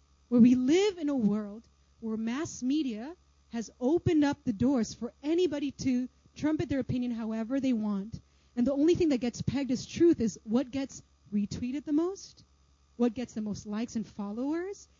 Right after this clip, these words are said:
It's like a, it's like the tyranny of mob mentality. Like, it doesn't matter what it's grounded on anymore. As long as a lot of people follow you, it must be true. So this is a fair warning even for us today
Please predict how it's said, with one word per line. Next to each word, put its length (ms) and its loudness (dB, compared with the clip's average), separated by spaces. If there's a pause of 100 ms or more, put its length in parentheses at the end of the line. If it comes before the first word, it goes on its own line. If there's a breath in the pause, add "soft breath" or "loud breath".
(120)
It's 220 -6
like 280 -6
a, 220 -6 (380)
it's 140 -14
like 100 -8 (160)
the 80 -10
tyranny 680 0
of 220 -2 (160)
mob 460 0
mentality. 640 -10 (720)
Like, 160 -4
it 60 0
doesn't 260 2
matter 240 4
what 140 2
it's 140 -8
grounded 440 0
on 140 -2
anymore. 480 -4
As 140 -8
long 120 -2
as 100 -4
a 20 -6
lot 160 -6
of 60 -4
people 240 -6 (120)
follow 240 -6
you, 300 -6 (160)
it 80 -18
must 320 -10
be 100 -8
true. 380 -8 (600)
So 100 -6
this 180 0
is 160 0
a 80 -6
fair 220 -2
warning 300 0
even 220 2
for 140 -8
us 140 -6
today 500 -4